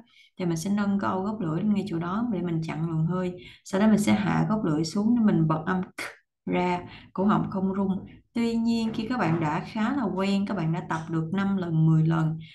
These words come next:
thậm chí hai ba chục lần, thì các bạn nên bật âm K nhẹ để cho cái âm của mình nó sắc nét ha. Attractive, attractive.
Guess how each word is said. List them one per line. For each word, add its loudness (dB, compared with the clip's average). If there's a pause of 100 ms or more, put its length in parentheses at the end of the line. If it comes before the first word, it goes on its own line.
(140)
thậm -4
chí -4
hai -2
ba -2
chục -8
lần, 2
thì -8
các -2
bạn 4
nên 4
bật -2
âm -2
K 0
nhẹ 0 (260)
để 0
cho -2
cái -4
âm 0
của 2
mình 4
nó 0
sắc -6
nét 0
ha. 0
Attractive, -2 (360)
attractive. -2